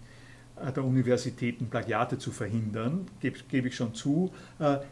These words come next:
gr-, äh, dramatisch gestiegen ist, äh, äh, weil die Studierenden, äh, äh, viel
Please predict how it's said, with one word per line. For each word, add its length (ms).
gr-, 140
äh, 280
dramatisch 600
gestiegen 520
ist, 380
äh, 160
äh, 200
weil 140
die 120
Studierenden, 960
äh, 260
äh, 280
viel 360